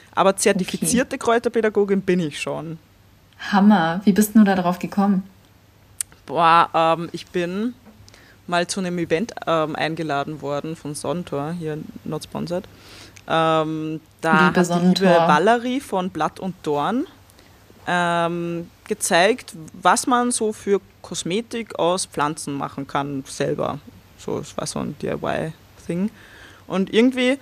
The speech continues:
Speaker 1: war ich da und sie hat was mit Hagebutten gemacht. Und ich dachte, „Was ist das denn? Das habe ich ja noch nie gesehen.“ So. <laughs> So, ich war voll weg von dieser, von dieser Naturwelt. Ich, ähm, hab be-, mir ist so richtig bewusst geworden,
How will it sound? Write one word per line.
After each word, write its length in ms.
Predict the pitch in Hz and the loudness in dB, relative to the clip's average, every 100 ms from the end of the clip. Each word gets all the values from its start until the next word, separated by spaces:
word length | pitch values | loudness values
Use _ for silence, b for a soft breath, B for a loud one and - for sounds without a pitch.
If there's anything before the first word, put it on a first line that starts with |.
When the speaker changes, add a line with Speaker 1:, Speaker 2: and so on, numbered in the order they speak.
| b b b b b b - | b b b b b b 0
Speaker 1:
war 180 | 175 233 | 4 4
ich 160 | - | 2
da 240 | 294 294 302 | 2 2 4
und 180 | 254 | 2
sie 160 | - 240 | 2 2
hat 160 | 226 214 | 0 0
was 160 | 208 208 | -2 0
mit 180 | 202 170 | -2 2
Hagebutten 540 | 190 214 175 - 151 | 0 0 -6 -6 -8
gemacht. 400 | 156 156 156 - | -6 -8 -10 -10
Und 180 | - 175 | -8 -6
ich 140 | 165 | -6
dachte, 260 | 170 - 160 | -8 -8 -8
„Was 140 | 160 | -6
ist 200 | 156 - | -6 -8
das 240 | 156 - - | -6 -4 -2
denn? 120 | 165 | -4
Das 140 | 160 | -6
habe 80 | 170 | -6
ich 80 | 170 | -4
ja 40 | 165 | -2
noch 60 | |
nie 260 | 160 165 190 | -2 -2 -4
gesehen.“ 480 | 160 143 - 165 165 | -6 -10 -8 -8 -8
So. 160 | - - | -8 -6
<laughs> 40 | 110 - - - - _ _ _ - B B 508 | -6 -10 -16 -20 -20 _ _ _ -12 B B -6
So, 180 | - 220 | 4 4
ich 120 | 202 | 4
war 160 | 196 208 - | 2 -2 -2
voll 420 | 233 240 294 269 | 2 4 2 0
weg 220 | 196 220 - | 0 0 0
von 240 | 226 214 | 0 0
dieser, 400 | 208 202 202 190 - | 0 0 0 0 -4
von 240 | 190 190 | -6 -4
dieser 180 | 202 202 | -4 -4
Naturwelt. 800 | 165 - 185 233 269 151 175 190 | -4 -6 -2 -2 0 0 0 -2
Ich, 280 | 208 165 - | -8 -8 -8
ähm, 480 | 160 165 156 160 151 _ _ - | -2 -2 -2 -8 -10 _ _ -16
hab 200 | 190 180 - - - | -10 -10 -10 -20 -6
be-, 140 | 196 | -4
mir 140 | 196 190 | -2 -2
ist 100 | - | -2
so 80 | 175 | -2
richtig 300 | 220 - - | -4 -6 -10
bewusst 340 | 170 220 - | -6 -6 -4
geworden, 380 | 202 196 196 | -2 0 0